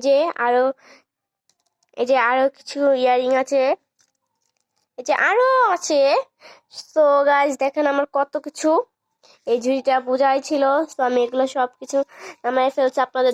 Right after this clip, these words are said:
দেখানোর জন্য। So এই ভিডিওটা আপনাদের ভালো লাগলে প্লিজ একটি লাইক করে যাবেন, আর এক-, অবশ্যই একটি সাবস্ক্রাইব করে যাবেন ভিডিওটি ভালো লাগলে। একটি সাবস্ক্রাইব। আর দেখেন এই ব্যাগের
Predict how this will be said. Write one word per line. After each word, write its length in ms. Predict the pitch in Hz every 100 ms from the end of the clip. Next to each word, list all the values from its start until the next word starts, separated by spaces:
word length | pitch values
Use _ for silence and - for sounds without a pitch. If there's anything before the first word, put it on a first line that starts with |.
| 247
দেখানোর 380 | 247 269 262 247 285
জন্য। 220 | 269 269 277 320 -
So 80 | 262 247
এই 60 | 247 240
ভিডিওটা 340 | 247 247 262 - -
আপনাদের 320 | - 254 247 254 - -
ভালো 220 | 240 233 254 269
লাগলে 320 | 277 262 311 523 _ _ _ _ _ _ _
প্লিজ 240 | - 359 359 359
একটি 140 | - 330
লাইক 200 | 311 311 -
করে 140 | 302 294
যাবেন, 320 | 294 269 277 285 294 - - _ - _ _ -
আর 80 | 208 226
এক-, 200 | - - -
অবশ্যই 340 | 254 294 - 302
একটি 140 | 302 - - - _ - _ _ _ - - _ _ _ -
সাবস্ক্রাইব 520 | - 427 - 349 302 285
করে 120 | 262 226
যাবেন 180 | 214 214 220
ভিডিওটি 380 | 214 220 214 226 220
ভালো 120 | 202 202
লাগলে। 240 | 196 - - _ _ _ _ _ - -
একটি 160 | - 381
সাবস্ক্রাইব। 360 | 381 - 359 359 - 359 - - - - - - - 254
আর 60 | 240
দেখেন 220 | 233 262 247
এই 60 | 247 226 _ _ _
ব্যাগের 260 | 254 269